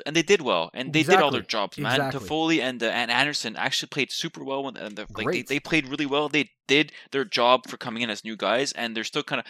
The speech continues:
Speaker 1: even Toffoli is still up there with the goal scorers, right? So, like, he's, he's still kinda relevant anyways, you know? So it's
Speaker 2: Yeah.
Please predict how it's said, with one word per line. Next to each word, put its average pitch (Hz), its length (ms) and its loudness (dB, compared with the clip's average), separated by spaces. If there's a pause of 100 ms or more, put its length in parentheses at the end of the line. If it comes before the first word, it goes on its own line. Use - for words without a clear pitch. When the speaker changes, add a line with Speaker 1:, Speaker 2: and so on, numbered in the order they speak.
(140)
Speaker 1:
even 180 160 -12
Toffoli 170 400 2
is 107 80 0
still 139 280 -2
up - 160 -6
there 120 120 2
with 120 120 -4
the 113 60 -10
goal 139 140 0
scorers, 80 380 -8
right? 107 180 0
So, 113 120 -8
like, 113 100 -8
he's, 120 220 -4 (360)
he's - 120 -6
still 170 160 -4
kinda 143 220 2
relevant 101 380 2
anyways, 92 480 -6
you 82 80 -8
know? 98 160 -6
So 107 200 -6
it's 104 120 -4
Speaker 2:
Yeah. 240 140 2